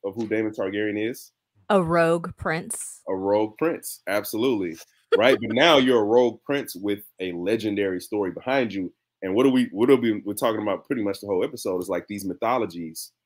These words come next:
Speaker 1: are what drives these narratives and it, it drives decisions, um, in going forward. Um,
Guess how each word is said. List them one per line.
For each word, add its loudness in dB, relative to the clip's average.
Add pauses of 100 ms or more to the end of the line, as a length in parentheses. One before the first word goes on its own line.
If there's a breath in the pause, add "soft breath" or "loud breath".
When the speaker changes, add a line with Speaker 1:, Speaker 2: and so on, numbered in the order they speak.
(240)
Speaker 1:
are 0
what -2
drives 0
these -10
narratives -4
and -8
it, -8
it -4
drives 0
decisions, -6 (400)
um, -2 (540)
in -2
going -2
forward. 0 (500)
Um, 4